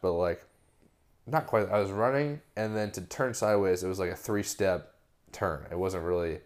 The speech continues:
athletic. It was kinda, like, forceful on the ground. You heard my steps like that. Uh, and I watched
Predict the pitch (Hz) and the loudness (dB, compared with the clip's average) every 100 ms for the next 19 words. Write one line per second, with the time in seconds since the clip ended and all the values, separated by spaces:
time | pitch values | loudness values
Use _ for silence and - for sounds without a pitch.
0 | - 85 87 87 85 - 80 - 90 80 | -6 -6 -2 -2 -2 -2 -6 -4 -6 -4
1 | 78 78 - 104 - 92 85 87 82 90 | -6 -6 2 2 2 -4 0 -2 -2 -2
2 | 90 - 78 - 90 - 85 - 87 82 | 2 2 0 4 4 4 -4 0 0 0
3 | - _ _ _ _ _ _ - - 90 | -2 _ _ _ _ _ _ -6 0 2
4 | 67 - - _ _ - 90 95 107 147 | 0 -4 -18 _ _ -6 0 6 6 6
5 | - | 2